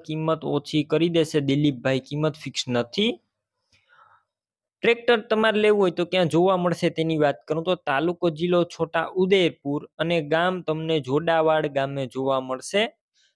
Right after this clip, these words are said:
ટ્રેક્ટર લેવું હોય તો દિલીપભાઈના નંબર કઈ રીતના મેળવવા, તો YouTube ઉપર વીડિયો જોઈ રહ્યા હોય તો વીડિયો નીચે નંબર મળશે અને Facebook પેજ ઉપર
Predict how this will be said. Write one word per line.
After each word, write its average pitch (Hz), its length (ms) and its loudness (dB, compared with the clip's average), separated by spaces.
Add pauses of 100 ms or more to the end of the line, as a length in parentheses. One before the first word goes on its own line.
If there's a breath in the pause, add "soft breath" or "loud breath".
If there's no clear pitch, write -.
(160)
ટ્રેક્ટર 214 340 2 (100)
લેવું 208 240 4
હોય 170 180 2
તો 185 160 2
દિલીપભાઈના 175 720 2
નંબર 170 360 2
કઈ 170 200 2
રીતના 143 320 -4
મેળવવા, 143 480 2
તો 156 60 0 (120)
YouTube 214 380 0
ઉપર 175 180 2
વીડિયો 165 400 2
જોઈ 170 160 2
રહ્યા 147 240 2
હોય 147 100 -4
તો 139 140 0
વીડિયો 156 340 2
નીચે 151 260 0
નંબર 147 360 0
મળશે 139 380 -4
અને 147 200 0
Facebook 151 440 -4
પેજ 160 320 2
ઉપર 165 180 0